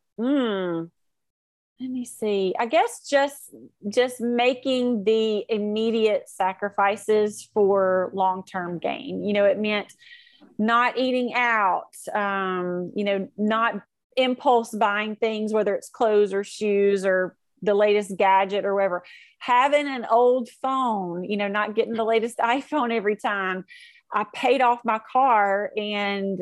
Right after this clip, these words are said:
like, my car's a two thousand twelve and I'm still driving it, and it's,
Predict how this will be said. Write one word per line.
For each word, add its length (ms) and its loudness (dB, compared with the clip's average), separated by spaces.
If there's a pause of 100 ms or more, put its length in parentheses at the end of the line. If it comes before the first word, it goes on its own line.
(140)
like, 160 0
my 120 -4
car's 280 0
a 60 -6
two 160 -8
thousand 380 0
twelve 420 0
and 80 -2
I'm 120 -6
still 300 0
driving 520 2
it, 260 0
and 180 -4
it's, 540 -4